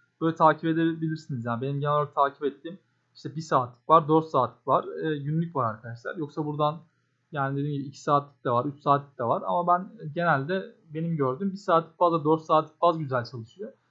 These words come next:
Bir de ayrıyeten dakikalıkta da arkadaşlar on beş dakikalık grafik genelde, e, kripto paralarda, e, güzel çalıştığında ben kendim şahit oldum. E, tekrardan, e,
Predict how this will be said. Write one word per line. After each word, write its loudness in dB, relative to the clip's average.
Bir -14
de 4
ayrıyeten 4
dakikalıkta -2
da 4
arkadaşlar -2
on -6
beş -14
dakikalık -12
grafik -2
genelde, -2
e, -6
kripto -12
paralarda, 0
e, -4
güzel 2
çalıştığında -2
ben 4
kendim -4
şahit 0
oldum. -6
E, -8
tekrardan, 4
e, -14